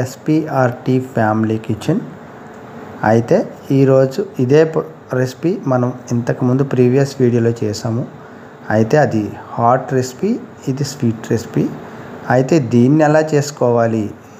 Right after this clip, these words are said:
ఇది సేమ్ ఫ్లోర్స్తో అంటే మైదా పిండి అలాగే గోధుమ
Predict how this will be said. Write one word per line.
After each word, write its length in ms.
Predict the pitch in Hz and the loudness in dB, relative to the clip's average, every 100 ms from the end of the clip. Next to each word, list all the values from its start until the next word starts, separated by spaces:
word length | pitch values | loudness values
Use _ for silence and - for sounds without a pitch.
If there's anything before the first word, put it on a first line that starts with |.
| 123 | -6
ఇది 160 | 120 175 131 - - - - | -2 -4 -4 -14 -16 -8 2
సేమ్ 280 | 131 156 151 - | 4 4 2 2
ఫ్లోర్స్తో 560 | 127 127 127 - 113 101 123 | 4 4 0 -4 -4 -4 -6
అంటే 240 | 117 147 165 - - - - - - 110 | -2 0 -2 -4 -18 -20 -20 -20 -4 0
మైదా 280 | 107 110 131 131 | 2 4 2 2
పిండి 280 | 139 151 190 - | 2 0 -2 -4
అలాగే 280 | 113 110 127 127 | -4 -2 -2 0
గోధుమ 340 | 123 120 127 | 0 2 4